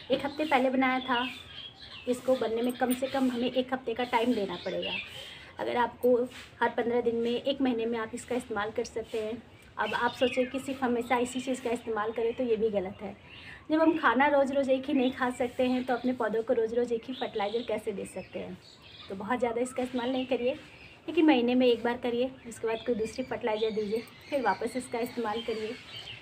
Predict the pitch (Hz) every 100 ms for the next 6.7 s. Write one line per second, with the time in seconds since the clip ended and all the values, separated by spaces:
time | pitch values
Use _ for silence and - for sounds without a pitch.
0 | - 254 262 294 254 262 240 226 262 240
1 | 240 262 240 220 233 226 208 202 247 240
2 | 247 240 196 202 196 190 190 175 185 -
3 | - - - 247 220 220 220 247 233 247
4 | - 226 233 214 233 214 247 - - -
5 | - - - - 254 294 269 269 247 277
6 | 262 254 262 254 247 240